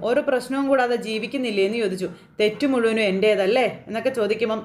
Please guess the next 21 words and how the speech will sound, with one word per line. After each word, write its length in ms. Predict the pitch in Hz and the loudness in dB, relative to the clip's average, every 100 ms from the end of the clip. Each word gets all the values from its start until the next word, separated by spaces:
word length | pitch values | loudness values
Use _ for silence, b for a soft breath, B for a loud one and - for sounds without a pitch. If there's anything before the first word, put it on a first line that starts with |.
| - | -2
"തെറ്റ് 300 | 226 233 294 | 0 0 0
നിൻ്റേതല്ല 480 | 262 247 269 247 269 | 0 2 2 2 0
വിക്രം, 380 | 262 247 233 214 190 B B - | -2 0 0 0 -6 B B -8
നിൻ്റെ 220 | 226 254 | -2 -2
ഭാര്യ 320 | 208 233 240 190 | 0 -2 -2 0
വേദയുടേതാണെന്ന് 920 | 208 220 247 254 254 247 208 202 208 | 2 2 4 2 2 2 0 -2 -4
ഈ 100 | 220 | -4
നന്ദിനി 440 | 220 208 214 208 247 | -4 -2 -2 -2 0
പറയുവാണ്." 440 | 247 262 226 151 - - | 2 2 0 -2 -10 -20
<laughs> 560 | - - 214 185 - - - | -16 -8 -8 -8 -14 -16 -2
അവിടെയും 460 | 240 233 214 202 233 | 0 2 2 0 0
നന്ദിനിക്ക് 440 | 233 233 254 254 | -2 -2 -2 -2
കിട്ടിയ 220 | 240 196 226 | -2 0 0
അവസരം 280 | 214 226 226 | 0 -2 -2
മുതലാക്കുക. 460 | 214 226 214 214 - B B B | 0 2 2 0 -4 B B B
"വാസുവിൻ്റെ 520 | 233 247 294 320 302 285 | -2 2 0 0 -2 0
മകനുമായിട്ട് 480 | 262 269 277 254 254 | 0 0 0 -2 0
നീ 100 | 262 | 2
റോട്ടിൽ 280 | 254 254 277 | 4 4 0
കിടന്ന് 240 | 269 254 | 0 0
തല്ലുണ്ടാക്കിയപ്പോഴേ 800 | 247 240 262 269 262 262 262 247 | 0 2 2 2 2 0 0 0